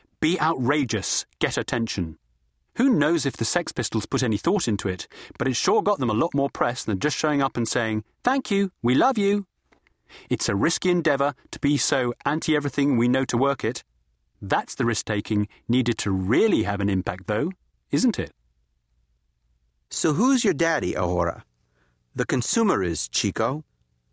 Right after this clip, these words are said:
Speaker 2: But today, Mister and Missus Buyer and their buyerlings have the willingness as well as the means to switch on,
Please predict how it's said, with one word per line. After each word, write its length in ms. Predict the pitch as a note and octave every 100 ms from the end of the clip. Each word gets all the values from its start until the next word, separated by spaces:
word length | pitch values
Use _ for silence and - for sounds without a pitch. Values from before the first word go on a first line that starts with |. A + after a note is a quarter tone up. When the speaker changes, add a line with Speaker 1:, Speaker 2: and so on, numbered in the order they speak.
| _ _ _ _ _ -
Speaker 2:
But 160 | B2+
today, 480 | - C3+ F3+ F#3+ A#2+
Mister 440 | G#2 D#3 - F#3+
and 220 | - G#2 G2
Missus 300 | D3 E3 B2+
Buyer 540 | G#2 A#2 C#3 E3 E3
and 200 | A2+ A2
their 140 | B2+
buyerlings 720 | G#2+ F2 C3 D3+ G#2 F#2 G2 -
have 380 | - B2 A#2+
the 100 | G#2
willingness 640 | F#2+ B2 F3+ F#3+ G#3 G#3 -
as 180 | A2 G#2+
well 340 | G2+ B2 E3 F3+
as 120 | D3+
the 80 | D3
means 440 | D#3+ D3 G#2+ G#2+ - - -
to 140 | -
switch 420 | - - C3+ F#3 F3+
on, 340 | F3 F#3+